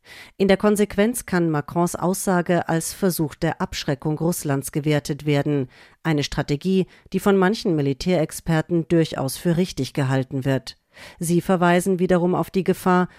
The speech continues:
zu viele rote Linien zu ziehen und Putin den Eindruck zu geben, er habe freie Hand. Für Frankreich als einzige Atommacht in der E U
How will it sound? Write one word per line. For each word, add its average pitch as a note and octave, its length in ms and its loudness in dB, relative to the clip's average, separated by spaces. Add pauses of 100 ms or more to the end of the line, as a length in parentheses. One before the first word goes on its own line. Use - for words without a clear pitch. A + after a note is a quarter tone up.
(140)
zu - 240 -4
viele C#3+ 320 -2
rote C#3+ 300 -2
Linien E3 380 0
zu E3 120 -6
ziehen D#3+ 440 0 (260)
und C3+ 240 -4
Putin F3+ 420 0
den D3 160 0
Eindruck F3+ 460 0
zu F3 100 -4
geben, E3+ 380 2 (180)
er F#3 160 0
habe C3 240 0
freie C#3+ 460 -2
Hand. - 400 -6 (420)
Für G3+ 140 2
Frankreich F#3 600 0
als - 280 -6
einzige E3 480 -2
Atommacht G3 580 0
in D3 140 -2
der D3 160 0
E D3+ 120 -2
U G3+ 260 4